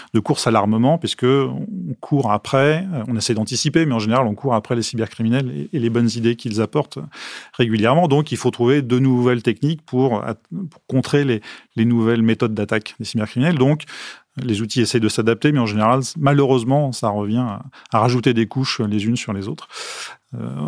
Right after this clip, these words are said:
ensuite, une des caractéristiques de, de ces services-là, c'est de plus en plus, comme nos systèmes d'information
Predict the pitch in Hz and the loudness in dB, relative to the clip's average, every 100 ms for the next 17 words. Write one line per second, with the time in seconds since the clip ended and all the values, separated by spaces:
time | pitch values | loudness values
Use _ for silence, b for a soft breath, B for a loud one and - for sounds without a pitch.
0 | 185 254 - 156 156 135 135 139 139 143 | -8 -6 -2 0 2 2 2 2 2 2
1 | 127 - 147 123 113 110 107 - 123 117 | 2 0 -4 -2 -2 0 -2 -4 -2 -2
2 | 110 - 151 - 117 107 101 117 113 110 | -2 0 0 0 0 -2 -2 0 0 2
3 | 170 170 196 220 _ - 131 120 110 - | 0 -2 -10 -18 _ -2 0 2 0 -2
4 | - 120 117 120 113 110 120 | -2 0 0 0 -2 -2 -4